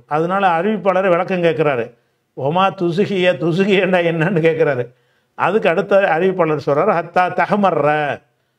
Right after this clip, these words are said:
அது சிவப்பு நிறம், அதை கனிகிறது, சிவப்பு நிறம் ஆயிர வரைக்கும்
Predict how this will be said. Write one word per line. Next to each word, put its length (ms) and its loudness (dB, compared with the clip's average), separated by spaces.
அது 300 0
சிவப்பு 520 0
நிறம், 240 0
அதை 200 2
கனிகிறது, 500 0
சிவப்பு 460 -4
நிறம் 220 0
ஆயிர 280 2
வரைக்கும் 640 -2